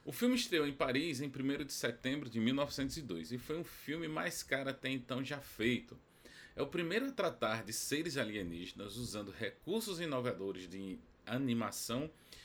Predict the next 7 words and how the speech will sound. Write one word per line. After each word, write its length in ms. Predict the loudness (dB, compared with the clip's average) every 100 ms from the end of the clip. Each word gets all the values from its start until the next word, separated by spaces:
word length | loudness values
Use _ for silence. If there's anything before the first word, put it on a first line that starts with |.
| -8
e 100 | 2
efeitos 440 | 4 4 4 4 2
especiais, 800 | 0 2 2 2 2 0 -2 -10 -20 -12 -6
incluindo 400 | 0 4 4 4
a 60 |
famosa 460 | 2 2 2 0 0
cena 540 | -4 -2 -2 -2 -4